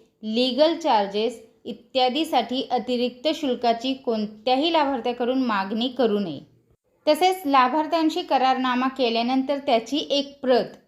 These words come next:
मुख्य अधिकारी यांच्याकडे अभिलेखासाठी सादर करावी. लाभार्थ्यांकडून प्राप्त होणाऱ्या रकमेचे वेळापत्रक हे महारेराच्या तरतुदीनुसार असावे.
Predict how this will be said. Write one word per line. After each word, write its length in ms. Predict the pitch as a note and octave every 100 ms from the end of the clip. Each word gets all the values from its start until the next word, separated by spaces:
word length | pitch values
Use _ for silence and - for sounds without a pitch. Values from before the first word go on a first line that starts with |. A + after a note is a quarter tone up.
| _ -
मुख्य 420 | B3 C4 - D#4
अधिकारी 640 | F4 C4+ A3+ A#3+ B3+ B3 C#4+
यांच्याकडे 800 | A3+ A3 C4+ C#4 B3+ G#3+ A#3+ C#4 - _ _ _ _ -
अभिलेखासाठी 920 | C4 D4 F4 D#4+ E4 D4+ D4+ C#4 E4
सादर 360 | D#4+ A#3+ A#3 A#3+
करावी. 480 | B3 G3+ G3 A3+ D4+ - _ _ _ _ -
लाभार्थ्यांकडून 880 | B3 C4 D#4+ F#4 F#4 F#4 E4 E4+ F4+
प्राप्त 420 | E4 C#4 C#4 E4
होणाऱ्या 480 | D4 C#4+ C#4+ D4 C#4
रकमेचे 380 | C4 C4 C4 D4
वेळापत्रक 680 | B3 A#3 A#3 B3+ B3+ C4 C4
हे 140 | C#4+
महारेराच्या 800 | B3+ A3 A#3+ C4+ C#4+ C#4+ C#4 D4+ D4+ -
तरतुदीनुसार 880 | A#3 G#3+ B3+ B3 C#4+ D4 C#4+ C4+ B3+
असावे. 440 | B3 A3+ G3+